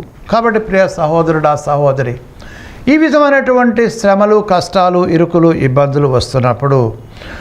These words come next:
ప్రభు వైపు చూడవాలని మనము హెచ్చరిక చేయబడుతుంటున్నాం, ప్రోత్సహించబడుతుంటున్నాం.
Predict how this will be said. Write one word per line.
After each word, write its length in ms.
ప్రభు 360
వైపు 320
చూడవాలని 680
మనము 360
హెచ్చరిక 520
చేయబడుతుంటున్నాం, 760
ప్రోత్సహించబడుతుంటున్నాం. 1400